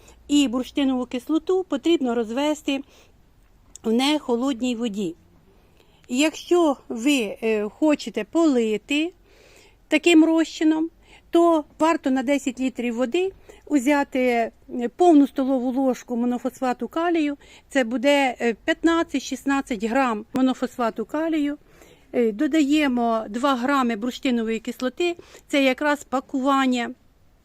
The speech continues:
вона в упаковці продається по два грами. І додаєте в кінці також одну столову ложку аміаку і спік-, і спокійно поливаєте під кущики.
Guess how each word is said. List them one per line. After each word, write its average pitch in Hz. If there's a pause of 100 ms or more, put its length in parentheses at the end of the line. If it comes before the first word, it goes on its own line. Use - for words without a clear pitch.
(260)
вона 269
в 262
упаковці 262
продається 247
по 240
два 226
грами. 220 (460)
І 381
додаєте 262
в 226
кінці 240
також 285
одну 254
столову 240
ложку 254
аміаку 254
і 233
спік-, -
і 214
спокійно 311
поливаєте 247 (360)
під 311
кущики. 214